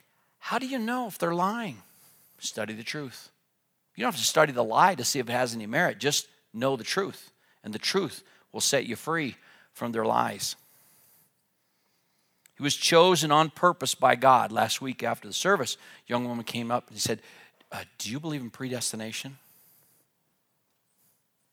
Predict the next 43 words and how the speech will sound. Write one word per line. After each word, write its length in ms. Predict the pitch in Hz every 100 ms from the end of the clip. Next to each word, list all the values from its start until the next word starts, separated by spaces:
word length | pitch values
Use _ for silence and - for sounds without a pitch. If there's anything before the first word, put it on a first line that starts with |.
| _ _ _ _ _ -
It's 200 | 131 -
the 160 | 151
Bible. 520 | 117 123 165 208 151 - _ _ _ _ _ _ _ _ _ -
It's 220 | 185 -
part 360 | - - 180
of 60 | 190
the 80 | 151
gospel 560 | 139 156 196 - 170
of 100 | 143
Jesus 460 | 117 165 190 156 139
Christ. 640 | - 185 208 139 - - - _ _ _ - _ _ -
So 120 | 180
where 140 | 240
do 60 | 269
you 60 |
get 220 | 220 254 -
that? 300 | 151 107 - - _ _ _ _ _ _ _ _ _ _
Ephesians 380 | - 156 151 123
one 240 | 139 156
three, 420 | 147 - 160 127 98 _ _ _ - - _ _
"Blessed 420 | 104 147 170 175
be 160 | 151 165
the 80 | 151
God 380 | 120 131 151 143
and 120 | 123
Father 300 | 143 143 143
of 60 |
our 100 | 131
Lord 240 | 120 127 135
Jesus 340 | 135 131 143
Christ, 420 | - 120 117 113
who 100 | -
has 120 | 113 95
blessed 440 | 107 127 151 -
us 140 | 151 117
with 100 | 104
every 320 | 113 139 160
spiritual 480 | - - 147 - 139
blessing 400 | 127 127 - 123
in 60 |
the 80 | 110
heavenly 280 | 110 123 139
places, 560 | - 110 104 - 117